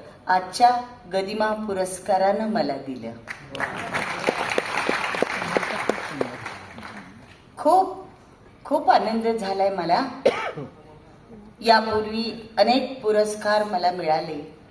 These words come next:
खूप पुरस्कार मिळालेले आहेत. त्या पुरस्कारांनी अत्यंत आनंद मला दिला, एक ऊर्जा दिली.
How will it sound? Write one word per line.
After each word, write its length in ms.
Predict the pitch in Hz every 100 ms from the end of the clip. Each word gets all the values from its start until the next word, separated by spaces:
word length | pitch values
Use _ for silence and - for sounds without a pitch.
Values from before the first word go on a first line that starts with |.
| - - - -
खूप 380 | 247 311 -
पुरस्कार 580 | 214 185 185 180 185 180
मिळालेले 540 | 175 170 170 165 165 165
आहेत. 380 | 156 160 208 220 - - - - - - - - - - - - - - - - -
त्या 100 | 202
पुरस्कारांनी 1200 | 202 196 180 - - 185 190 202 208 220 220 220 - - - - - - - - - - - - - - -
अत्यंत 520 | 190 - - 285 269
आनंद 540 | 285 247 196 214 285 302
मला 340 | 311 254 196
दिला, 420 | 185 160 160 160 143 - - - - - - - - - - - -
एक 260 | 196 -
ऊर्जा 400 | 202 170 - 269
दिली. 560 | 285 214 165 160 160 -